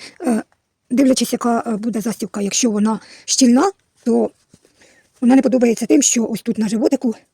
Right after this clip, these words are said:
у малечі, е, відстовбурчується, і це не дуже красиво. А якщо м'якенька, гарненька, вона рівненько лягає, ну, і не видно того горба, як то кажуть, тоді вона мені краще, е, пасує і подобається дужче.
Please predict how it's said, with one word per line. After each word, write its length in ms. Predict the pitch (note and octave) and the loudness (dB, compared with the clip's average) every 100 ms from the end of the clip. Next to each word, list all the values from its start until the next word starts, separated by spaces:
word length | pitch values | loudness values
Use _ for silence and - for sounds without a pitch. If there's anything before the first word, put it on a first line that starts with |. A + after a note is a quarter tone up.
| _ - - | _ -20 -8
у 60 | B3+ | 2
малечі, 500 | B3+ B3+ B3 B3 A3+ | 2 2 0 -2 -4
е, 160 | A#3 A3+ | -2 -4
відстовбурчується, 920 | A3 - B3+ G#3 F4 - D4 - A#3+ | -4 -2 0 4 4 6 2 2 -4
і 180 | C4 A3+ G3+ _ | -2 -6 -6 _
це 120 | A#3 | -4
не 80 | G#3 | -4
дуже 160 | - | -4
красиво. 340 | A#3 - - _ _ _ _ - | -10 -10 -14 _ _ _ _ -2
А 60 | |
якщо 220 | F#4 G4 | 2 4
м'якенька, 420 | F#4 G4 A4 G4 C#4 | 4 4 4 4 2
гарненька, 340 | C4 C4 B3 | 4 4 4
вона 280 | A3 A#3+ G#3+ | 2 2 2
рівненько 340 | A#3 A3+ G#3+ | 0 0 0
лягає, 340 | A#3 C4+ F#4 E4 - - - - - | 0 2 4 2 -4 -20 -20 -10 0
ну, 200 | C#4 C#4 F4 | 2 0 -2
і 320 | B3 A#3+ G#3+ - - | -2 -2 -4 -8 2
не 140 | B3+ | 4
видно 420 | A#3+ G#3+ G#3+ A3+ | 4 2 0 -2
того 360 | A3 G#3+ G3+ F#3+ | -4 -2 0 0
горба, 300 | A3+ C#4+ F4 _ _ _ _ _ | 2 2 0 _ _ _ _ _
як 120 | C4+ | -6
то 80 | - | -4
кажуть, 400 | - C4 A#3+ - - _ _ _ _ _ | -2 0 -2 -6 -18 _ _ _ _ _
тоді 180 | A3 C4 | -4 0
вона 140 | G#3 | 0
мені 240 | G#3 A3 - _ - _ | 2 0 -2 _ -20 _
краще, 380 | - G3 - F#3+ - _ _ | -8 -2 -2 -4 -10 _ _
е, 260 | G#3 G#3 F3+ _ _ _ _ _ _ _ _ _ | -10 -8 -10 _ _ _ _ _ _ _ _ _
пасує 400 | - - E4+ C#4 | -8 0 2 2
і 340 | G#3+ G3 F#3+ - _ _ _ | -2 -4 -6 -8 _ _ _
подобається 500 | F#3+ C4 C#4+ C4 A3+ | -4 -2 -2 -6 -8
дужче. 340 | B3 A#3 - | -8 -10 -12